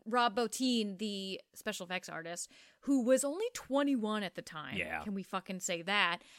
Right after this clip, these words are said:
Speaker 1: He had double pneumonia and a bleeding ulcer because he
Speaker 2: Oh,
Speaker 1: was
Speaker 2: boy.
Speaker 1: working, like,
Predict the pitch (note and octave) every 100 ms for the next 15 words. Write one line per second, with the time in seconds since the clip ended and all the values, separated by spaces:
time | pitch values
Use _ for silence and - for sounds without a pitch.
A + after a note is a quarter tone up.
0 | - _ A3+ C4 G#3+ F3+ B3+ C4 C#4+ C4+
1 | A3+ A3+ G#3+ F#3+ - G3+ G3 G#3 A3 A3+
2 | A3+ - F3+ F#3+ E3+ A2+ - - - -
3 | - - - B3 C4+ B3 B3+ A3+ C#4 C4+
4 | B3+ A#3+ G3 G3